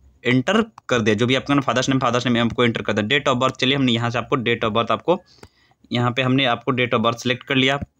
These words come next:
आपका पेमेंट ऑप्शन, ऑनलाइन पेमेंट हम करेंगे, यहाँ पे उसके बाद हम नेक्स्ट पे क्लिक कर देंगे।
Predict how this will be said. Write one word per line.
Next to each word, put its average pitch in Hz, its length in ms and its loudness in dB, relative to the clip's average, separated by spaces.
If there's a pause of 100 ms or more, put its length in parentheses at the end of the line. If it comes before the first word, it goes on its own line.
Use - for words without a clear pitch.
(160)
आपका - 240 -2
पेमेंट 139 340 0
ऑप्शन, 131 360 0
ऑनलाइन 123 220 2
पेमेंट 135 300 2
हम 135 100 0
करेंगे, 139 300 -2
यहाँ 113 140 -2
पे 110 100 0
उसके 107 260 -6
बाद 139 80 2
हम 139 80 0
नेक्स्ट 120 260 -2
पे 170 100 0
क्लिक 139 260 -2
कर 101 80 0
देंगे। 95 300 -4